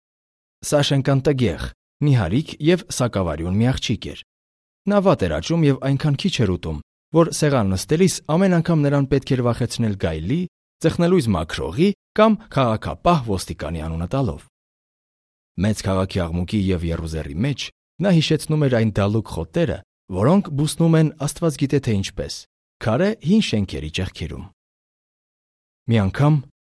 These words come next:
նա հիվանդացավ։ Նրա ողջ հիվանդությունն այն էր, որ ամբողջ օրերով անխոս նստում էր խավար անկյունում,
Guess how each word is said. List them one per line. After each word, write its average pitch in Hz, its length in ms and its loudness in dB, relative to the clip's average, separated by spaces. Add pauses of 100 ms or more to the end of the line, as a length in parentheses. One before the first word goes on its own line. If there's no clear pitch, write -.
նա 143 140 2
հիվանդացավ։ 95 720 -2 (840)
Նրա 160 160 4
ողջ 180 240 0
հիվանդությունն 139 560 0
այն 165 160 2
էր, 98 120 0
որ 101 180 -2
ամբողջ 120 420 -2
օրերով 107 380 0 (180)
անխոս 104 480 -4
նստում 123 360 -2
էր 104 120 -2
խավար 95 360 -2
անկյունում, 85 520 -6